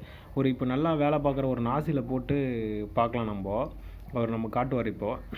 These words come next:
அவருங்க, ஒரு சைடு, ரெண்டு சைடு இந்த மாதிரி தான் அடிக்கும், ஊத்துது இந்த மாதிரி. So, இந்த நாசில வந்து மாத்திரணும் அப்படின்னாக்கா சர்வீஸ் பண்ணி போடணும், சரிங்களா? சர்வீஸ் பண்ணி போட்டிங்கன்னா உங்களுக்கு சூப்பராயிடும். அப்புறம் நல்லா மைலேஜ் தரும். So, பம்பு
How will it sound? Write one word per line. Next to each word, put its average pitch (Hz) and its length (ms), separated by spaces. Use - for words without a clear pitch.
அவருங்க, 117 300
ஒரு 139 220
சைடு, 156 180
ரெண்டு 139 140
சைடு 143 240
இந்த 131 80
மாதிரி 139 240
தான் 135 120
அடிக்கும், 120 380
ஊத்துது 147 300
இந்த 117 80
மாதிரி. 110 260
So, - 100
இந்த 139 200
நாசில 151 420
வந்து 147 380
மாத்திரணும் 147 520
அப்படின்னாக்கா 127 520
சர்வீஸ் 151 320
பண்ணி 123 160
போடணும், 110 440
சரிங்களா? 110 360
சர்வீஸ் 151 320
பண்ணி 135 220
போட்டிங்கன்னா 127 380
உங்களுக்கு 135 280
சூப்பராயிடும். 135 500
அப்புறம் 135 220
நல்லா 139 140
மைலேஜ் 135 260
தரும். 135 220
So, 147 80
பம்பு 180 360